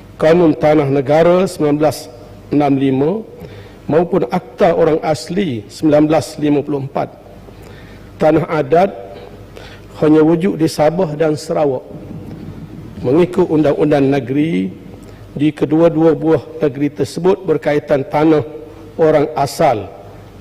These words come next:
di Sabah dan Sarawak. Tanah adat tidak wujud di Semenanjung Malaysia. Akta Orang Asli hanya menyebut berkenaan kawasan rayau orang asli yang perlu diwartakan. Bagi negeri Kelantan,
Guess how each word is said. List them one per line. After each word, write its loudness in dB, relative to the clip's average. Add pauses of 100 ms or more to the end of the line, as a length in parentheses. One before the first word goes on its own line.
di -4
Sabah -6
dan -8
Sarawak. -8 (960)
Tanah 2
adat 4
tidak 0
wujud -2
di -2
Semenanjung 2
Malaysia. -2 (960)
Akta 0
Orang 4
Asli 0
hanya 6
menyebut 2
berkenaan 2
kawasan 2
rayau 4
orang 0
asli -6 (480)
yang 4
perlu -2
diwartakan. -4 (1000)
Bagi -2
negeri 0
Kelantan, 0